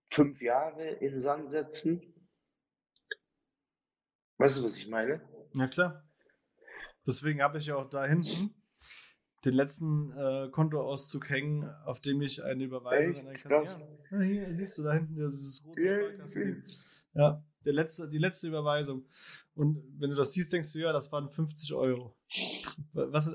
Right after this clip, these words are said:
Speaker 2: aber was davor, das waren seitenweise minus fünfzig und minus hundert Euro. Und klar, siehst du, in dem Moment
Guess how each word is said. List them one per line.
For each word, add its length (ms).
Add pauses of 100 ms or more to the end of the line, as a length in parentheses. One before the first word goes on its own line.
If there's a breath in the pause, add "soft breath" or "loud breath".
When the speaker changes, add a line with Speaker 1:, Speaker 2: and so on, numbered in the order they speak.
Speaker 2:
aber 440
was 160
davor, 680 (1000 loud breath)
das 240
waren 280
seitenweise 920
minus 340
fünfzig 500
und 120
minus 420
hundert 420
Euro. 380
Und 320
klar, 340
siehst 280
du, 20
in 40
dem 100
Moment 280